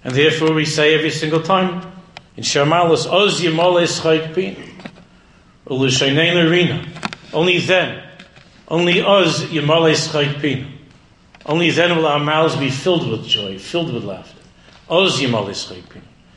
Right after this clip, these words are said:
Right now it's not possible. Only then. And now we can understand something very deep that I spoke to the boys about.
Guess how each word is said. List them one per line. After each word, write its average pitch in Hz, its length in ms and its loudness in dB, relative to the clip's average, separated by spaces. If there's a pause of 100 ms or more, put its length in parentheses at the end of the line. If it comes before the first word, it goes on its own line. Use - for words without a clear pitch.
(320)
Right 151 280 0
now 156 220 -2
it's 151 140 -6
not 147 200 -6
possible. - 460 -6 (880)
Only 156 240 0
then. 143 360 0 (3000)
And 127 100 -6
now 143 140 2
we 143 60 -2
can 123 140 -4
understand 113 340 -8
something 113 240 -8
very 110 220 -2
deep 110 300 -10 (640)
that 107 100 -18
I 104 80 -10
spoke - 340 -10
to 120 60 -12
the 113 60 -8
boys 113 280 -2
about. 110 360 -6